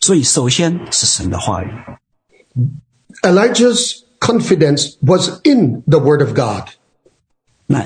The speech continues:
Speaker 1: 以利亚的信心就建立在神的话语上。
Speaker 2: Elijah's confidence was in what God says.
Speaker 1: 他的信心是在神说了什么。
Speaker 2: The word of God is important.
Speaker 1: 神的话语才是重要的。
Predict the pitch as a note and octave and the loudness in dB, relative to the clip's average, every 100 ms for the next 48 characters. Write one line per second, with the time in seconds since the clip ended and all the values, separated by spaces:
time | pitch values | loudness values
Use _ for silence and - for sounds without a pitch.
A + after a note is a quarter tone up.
0 | - A#2+ A#2+ F3+ D#3+ B2 - - G#2 - | -2 0 2 2 0 0 0 0 0 0
1 | A2 A2+ A2 E2+ - B2 F#2 E2 D#2+ C#2 | -2 -2 -4 -2 -2 0 0 -2 -4 -4
2 | C#2 - F2 F2+ F2 F2 F2 - - - | -4 -4 -4 -4 -6 -6 -6 -6 -8 -18
3 | _ - - - D3 C#3 E3+ F#3 F#3 - | _ -20 -20 -6 0 2 4 4 2 2
4 | G3+ G3 G#3+ F#3 F#3 F#3+ - E3 E3 D#3 | 0 2 0 0 0 0 0 2 2 2
5 | F3 D#3+ F#3 C#3+ F3+ F#3+ F#3 - D#3+ A#2+ | 2 2 2 0 -2 -2 -2 0 0 0
6 | G#2+ - - - _ _ _ _ _ _ | -2 -4 -6 -10 _ _ _ _ _ _
7 | _ _ - F#3 E3+ D3 D#3+ A#2 C#3+ C3 | _ _ -2 0 0 2 0 0 0 0
8 | C3 - B2 A2+ D#2+ - - G#2 C#3 - | 0 -2 -2 -2 -2 -2 0 0 0 0
9 | C#3+ D3+ B2+ - G2+ - - _ _ _ | 0 0 -2 -4 -6 -12 -18 _ _ _
10 | _ _ _ - F#3+ D#3+ C4 B3+ G#3+ C#3 | _ _ _ 2 4 6 4 4 2 2
11 | G#3+ G3 E3+ E3+ D#3 D3 D#3+ - A#2+ G#2 | 2 4 2 4 2 2 0 0 -4 -4
12 | - - _ _ - - _ _ _ - | -10 -18 _ _ -20 -20 _ _ _ -2
13 | - F3 F#3 - F#3 C#3+ F2+ G2 - G#2 | 0 2 0 0 0 0 -2 -4 -2 -2
14 | E2+ F2 - - | -2 -4 -6 -12